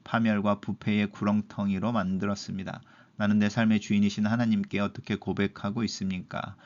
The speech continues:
하나님께서 나에게 맡기신 것을 되찾을 때, 되찾으실 때 진정 기쁨으로 돌려드릴 것을 준비하고 있습니까?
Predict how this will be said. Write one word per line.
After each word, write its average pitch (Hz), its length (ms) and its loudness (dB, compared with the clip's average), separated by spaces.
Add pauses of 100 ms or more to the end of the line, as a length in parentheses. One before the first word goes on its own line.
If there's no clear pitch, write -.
(180)
하나님께서 110 520 2
나에게 98 280 2
맡기신 101 460 0
것을 101 320 -2
되찾을 95 640 -4
때, 92 640 -4
되찾으실 101 800 -2 (100)
때 117 260 -4 (320)
진정 104 380 2
기쁨으로 104 520 0
돌려드릴 95 1040 2
것을 104 380 -2
준비하고 95 600 -2
있습니까? 98 600 -8